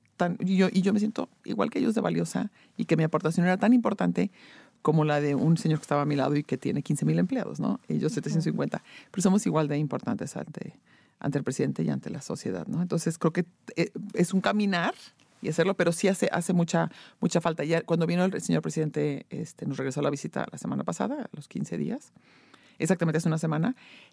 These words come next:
Speaker 1: ya éramos, éramos noventa empresarios y ya había, creo que éramos como cuatro o cinco mujeres, había un poco más.
Speaker 2: Ok. Ahí
Speaker 1: Pero
Speaker 2: va, pues,
Speaker 1: ahí
Speaker 2: ahí va,
Speaker 1: vamos,
Speaker 2: poco a
Speaker 1: ahí
Speaker 2: poco.
Speaker 1: vamos. Pero a nivel mundial, tú, tú lo ves, las, de las quinientas empresas más poderosas, si ves cualquier número que, que revise los, los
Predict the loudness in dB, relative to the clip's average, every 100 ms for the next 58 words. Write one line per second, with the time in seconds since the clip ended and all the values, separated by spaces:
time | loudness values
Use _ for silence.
0 | 0 2 2 -2 -6 -4 -2 -2 0 2
1 | 2 2 2 0 0 -2 0 0 0 -2
2 | -4 -4 -4 -4 -6 -8 -14 -18 -10 -8
3 | -8 -6 -6 -4 -4 -6 -6 -4 -2 -2
4 | 0 -2 0 -4 -2 -2 0 -2 -2 -8
5 | -6 -12 -14 -6 4 4 6 2 0 0
6 | 2 2 0 0 2 2 0 0 2 4
7 | 4 4 2 2 4 4 4 2 2 -2
8 | 0 0 2 2 0 -2 -2 -4 -2 -2
9 | -2 -2 0 0 -4 -6 -8 -6 -6 -6
10 | -6 -8 -10 -16 -10 -10 -6 -6 -2 -2
11 | 0 -2 -4 -6 -6 -6 -2 -2 0 -2
12 | -4 _ -2 2 2 0 -2 _ -20 -20
13 | -20 _ 0 2 0 -2 0 0 2 0
14 | 0 -4 -6 -6 -6